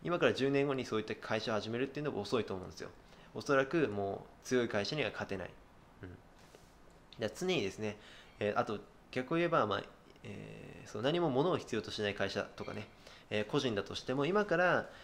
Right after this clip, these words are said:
えー、今ですね、まだYouTuberとか目指すだったらギリギリまあ稼げていけると、ある程度ね、増やしていけると思いますけど、チャンネル登録者とかね。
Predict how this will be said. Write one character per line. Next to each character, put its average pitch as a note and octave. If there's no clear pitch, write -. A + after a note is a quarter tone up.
え G#2+
ー、 D#2+
今 A3+
で G#2
す -
ね、 G#2
ま G2+
だ F#2+
YouTuber A#2+
と -
か F#2
目 G2
指 A2
す -
だ G2
っ -
た A#2+
ら A2
ギ A2
リ A#2+
ギ A#2+
リ A#2+
ま A2
あ -
稼 G#2
げ F#2+
て G2+
い F#2+
け F#2+
る F#2+
と、 -
あ A2
る G#2+
程 F#2+
度 -
ね、 G#2
増 A#2
や G#2
し -
て G2
い -
け G2
る G#2
と G2+
思 G2+
い G2+
ま G#2
す -
け G2
ど、 G#2+
チ -
ャ G#2
ン -
ネ G#2
ル G2
登 G2+
録 G2+
者 -
と -
か -
ね。 C3+